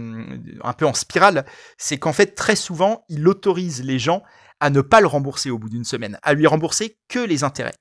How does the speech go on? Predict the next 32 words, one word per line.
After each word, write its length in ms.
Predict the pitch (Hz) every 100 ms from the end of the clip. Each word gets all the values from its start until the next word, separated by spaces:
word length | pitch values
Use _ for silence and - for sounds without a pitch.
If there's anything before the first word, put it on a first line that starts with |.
| _ _ _ -
Donc 220 | 147 147
en 60 | 147
fait 200 | 226 127
vous 180 | 131
empruntez, 400 | 147 139 156 160 -
on 100 | 120
reprend 280 | 123 - 123
l'exemple 260 | 120 123
du 80 | 123
départ, 380 | 143 226 240 -
vous 240 | 139 127 151
empruntez 360 | 165 185 180
cent 220 | - 185 160
euros. 240 | 117 - _ _ _ _ 165
Il 100 | 143
vous 160 | 151
en, 100 | 165 151 165
il, 240 | 127 127
vous 220 | 117 143
lui 140 | 131 139
en 100 | 127
devez, 420 | 131 170 180 262
au 100 | 135
bout 120 | 120 127
d'une 160 | 127
semaine, 320 | 117 151 226 -
cent 240 | - 220
cinquante. 480 | - 151 - 107 - - _ - _ -
Et 80 | 151
là, 120 | 196
il 120 | 202
vous, 140 | 143